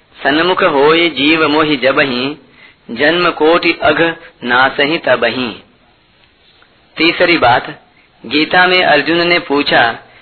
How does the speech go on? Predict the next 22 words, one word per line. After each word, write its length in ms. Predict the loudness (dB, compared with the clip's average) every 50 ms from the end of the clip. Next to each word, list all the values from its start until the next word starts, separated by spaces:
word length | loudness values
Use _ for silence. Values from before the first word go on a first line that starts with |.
| _ _ -6
कि 80 | -4
मनुष्य 600 | -2 0 0 0 2 2 0 0 0 0 -2 -2 -4 -10 -18 -20 _ _ -8
न 220 | -4 -2 0 0 0
चाहता 420 | 2 2 2 2 0 0 2 2
हुआ 340 | 2 4 4 4 4 4 2
भी 400 | 2 -2 -4 -4 -4 -6 -8 -10 -16 -20 -20 _ _ -2
पाप 280 | 0 2 2 2 2
का 120 | 0 0 0
आचरण 480 | 2 2 2 2 0 0 0 0 -2
क्यों 240 | -2 -2 -2 -2 -2
करता 320 | 0 0 -2 0 0 -2 -2
है, 260 | -2 -4 -6 -10 -14 -20 _ _ _ _ _ _ _ _ _ _ _ _ _ _ _ _ -2
तो 140 | 0 0 2
उत्तर 360 | 0 0 0 0 2 2 2
में 180 | 2 0 0 0
भगवान 460 | 0 0 2 4 4 4 4 2 2
ने 120 | 0 0
कहा, 400 | 0 0 0 0 0 0 -2 -2 -4 -8 -14 _ _ _ _ _ _ _ _ _
"काम 300 | 0 2 4 4 4 2
एष, 300 | 2 2 2 2 2 0 2
क्रोध 500 | 2 2 0 0 -2 0 2 2 2 2
एष, 320 | 2 2 0 0 0 0